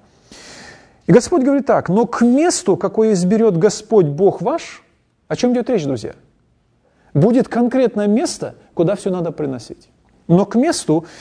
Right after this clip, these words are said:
какое изберет Господь Бог ваш и всех колен ваших, чтобы пребывать имени Его там, обращайтесь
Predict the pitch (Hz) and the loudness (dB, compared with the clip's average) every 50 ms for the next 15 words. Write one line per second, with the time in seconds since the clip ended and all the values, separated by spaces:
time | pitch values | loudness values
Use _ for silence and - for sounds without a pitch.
0 | - - - - 190 185 214 208 202 185 156 156 160 185 180 185 165 156 165 170 | -20 -12 -4 -2 -2 0 2 2 2 2 0 0 0 0 2 2 2 0 0 -2
1 | - - - - 180 156 135 139 170 240 240 - 220 208 214 208 - - - - | -2 -4 -4 -2 -2 -2 -2 -2 -2 -2 -2 -2 -2 -2 -2 -2 -2 -6 -4 -4
2 | 180 165 - - - 202 196 - - - 156 147 156 202 214 208 202 208 196 - | -2 -2 -4 -4 -2 -2 -2 -2 -2 -4 -2 0 2 2 2 2 0 0 -2 -2
3 | - 190 175 - - - - 170 160 175 170 - 180 180 170 185 175 180 214 226 | -4 -6 -6 -6 -6 -4 -2 0 2 2 2 2 0 0 2 2 2 2 0 -2
4 | 220 - - - _ 202 208 202 175 165 160 160 160 151 143 131 147 139 143 - | -4 -6 -12 -4 _ 2 2 2 2 2 0 0 0 0 0 0 0 -2 0 0
5 | 226 233 269 294 233 - - - - - - _ - 185 175 160 175 190 185 - | 0 0 0 -2 -4 -8 -14 -20 -20 -20 -20 _ -2 -2 0 2 2 2 2 0
6 | - - - 302 339 349 - - - 139 117 - - - | -4 -8 -6 -4 -4 -4 -4 -4 -4 -4 -4 -6 -10 -20